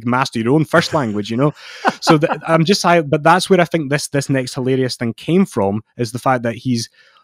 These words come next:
Speaker 1: he's, uh, juggling around two languages in his head. So he writes, uh, G L E N, and I think this was partially my fault because I always say, "I'm Glenn." This is when I'm meeting wrestlers. I go, "I'm Glenn" with one N, and I think I must have thrown him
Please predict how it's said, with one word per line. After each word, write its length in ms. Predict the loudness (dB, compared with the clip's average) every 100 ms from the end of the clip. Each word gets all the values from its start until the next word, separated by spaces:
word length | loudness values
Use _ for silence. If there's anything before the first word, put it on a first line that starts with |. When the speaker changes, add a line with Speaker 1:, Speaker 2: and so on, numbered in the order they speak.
| _
Speaker 1:
he's, 280 | -6 -4 -4
uh, 340 | -4 -4 -4 -10 _ _ _
juggling 340 | 2 4 4 2
around 240 | 4 2
two 220 | 0 -4
languages 480 | -2 -2 -2 -2 -2
in 100 | -2
his 140 | -4 -4
head. 360 | -6 -6 -10 -18 -20 -20 -8
So 140 | 0
he 60 | 2
writes, 360 | 2 -2 -6 -8
uh, 180 | -8 -8 -8
G 580 | -2 0 2 0 -4 -4
L 440 | 0 2 0 -2 -4
E 320 | -6 -4 -6 -4
N, 240 | -4 -4 -6
and 80 |
I 40 | -4
think 180 | -2 -2
this 100 | -4
was 120 | -4
partially 360 | -2 -2 -2
my 100 | -4 -2
fault 280 | -2 -2
because 220 | -2 -4 0
I 140 | 2
always 260 | 2 0 0
say, 240 | -2 -2
"I'm 140 | -4 -4
Glenn." 460 | -2 0 0 -2
This 100 | -6
is 60 | -6
when 100 | -4
I'm 80 | -4
meeting 160 | -4
wrestlers. 380 | -6 -8 -10 -12
I 80 | -12
go, 160 | -12 -10
"I'm 120 | -8
Glenn" 340 | -6 -4 -4
with 180 | -8 -6
one 160 | -4 -2
N, 280 | -2 -2 -4 _ -14
and 80 | -8
I 40 | -4
think 260 | -2 -4 -6
I 60 | -6
must 200 | -6 -6
have 100 | -8
thrown 240 | -2 0
him 120 | 0